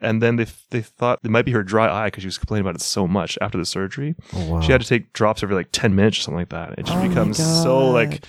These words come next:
Speaker 1: oh, so on you, this, like, constant nagging thing.
Speaker 3: Ten to twenty percent is still higher than I would
Speaker 1: I,
Speaker 3: like it to
Speaker 1: I,
Speaker 3: be.
Speaker 1: I think I just made up the numbers, so don't quote me on that.
Speaker 3: Okay,
Speaker 1: But
Speaker 3: we will
Speaker 1: it,
Speaker 3: not
Speaker 1: there, there
Speaker 3: quote
Speaker 1: is
Speaker 3: you
Speaker 1: a,
Speaker 3: on
Speaker 1: there
Speaker 3: that.
Speaker 1: is a percentage chance of it happening. So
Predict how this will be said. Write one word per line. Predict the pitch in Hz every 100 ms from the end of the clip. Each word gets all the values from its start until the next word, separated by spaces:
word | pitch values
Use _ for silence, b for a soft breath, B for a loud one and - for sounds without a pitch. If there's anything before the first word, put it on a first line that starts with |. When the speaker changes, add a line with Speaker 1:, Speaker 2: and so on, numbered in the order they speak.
| B B _
Speaker 1:
oh, | 139 151 135
so | - 147
on | 120 117 131 113
you, |
this, | 101 92
like, | 110 98
constant | - 123 123 107
nagging | 104 98 107 98
thing. | 101 104 98 85
Speaker 3:
Ten | - 254
to | 403
twenty | - 226
percent | 226 202 - 175 175
is | 170
still | - 175
higher | 165 170 165 170
than | 165 160
I |
would | 156 147
Speaker 1:
I, |
Speaker 3:
like | 127 151
it |
to | 120
Speaker 1:
I, | 113
Speaker 3:
be. | 139
Speaker 1:
I | 139
think | 113
I | 117
just | 95
made | 98
up | 92
the |
numbers, | 90 87 87
so | - 92
don't | 101 95
quote | 101
me | 92
on | 95
that. | 92
Speaker 3:
Okay, | 156 147 139 -
Speaker 1:
But |
Speaker 3:
we | 170
will | 160 170
Speaker 1:
it, | 165
Speaker 3:
not | 160 156
Speaker 1:
there, | 143 131
there | 147
Speaker 3:
quote | 170
Speaker 1:
is | 165
Speaker 3:
you |
Speaker 1:
a, | 151
Speaker 3:
on |
Speaker 1:
there | 143 143
Speaker 3:
that. |
Speaker 1:
is | 151
a | 139
percentage | 135 - 123 113 -
chance | - 101 90
of | 95
it | 98
happening. | 92 - - -
So | - 98